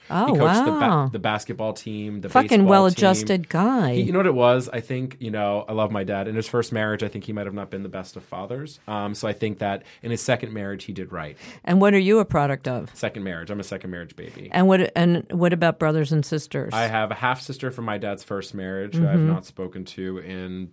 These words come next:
Speaker 2: I don't know, thirteen years.
Speaker 1: Mm-hmm.
Speaker 2: And my younger sister, who I'm close with, who is, uh,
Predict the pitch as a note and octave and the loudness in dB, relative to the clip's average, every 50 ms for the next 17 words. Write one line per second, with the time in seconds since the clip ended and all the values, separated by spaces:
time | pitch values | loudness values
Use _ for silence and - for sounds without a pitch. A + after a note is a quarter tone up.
0 | _ - F2+ F#2 F#2+ F2+ F2 E2 F2 - _ - F#2 F2+ F2 - - F2+ F2 E2+ | _ -10 -10 -8 -8 -8 -10 -10 -14 -14 _ -10 -10 -10 -10 -12 -14 -12 -12 -12
1 | E2 E2 E2+ F2+ G2+ G2+ - - - - - - - - - E3+ E3+ E3 C#3 E3 | -12 -12 -12 -12 -14 -14 -16 -18 -20 -20 -20 -20 -20 -10 -2 0 2 2 4 4
2 | E3 D#3+ D#3 D#3 E3 E3+ F3+ G3+ G3+ G3+ - G2 G2+ G2 G2 G#2 G#2+ A#2 A#2 A2 | 4 4 4 4 4 2 2 0 -2 -4 -6 -6 -6 -6 -6 -6 -4 -4 -4 -4
3 | A2 G#2 - - G#2 F#2+ - - - G2 F#2+ F#2+ F#2+ F2+ F2+ G2+ G2 F#2+ G2 G2+ | -4 -4 -6 -6 -10 -10 -10 -8 -8 -6 -4 -4 -6 -6 -8 -8 -6 -6 -8 -8
4 | - - A2+ G#2+ G#2 - - G2 F#2+ F#2+ G2 - - - G2+ F#2+ F#2+ F#2 F#2 F#2+ | -6 -6 -4 -4 -4 -6 -6 -6 -6 -6 -8 -10 -12 -10 -10 -8 -8 -8 -8 -6
5 | F#2+ F#2+ F#2+ F#2 F2+ - - F2+ F#2 F#2 F#2 F#2 | -6 -6 -6 -8 -10 -12 -12 -10 -10 -8 -8 -10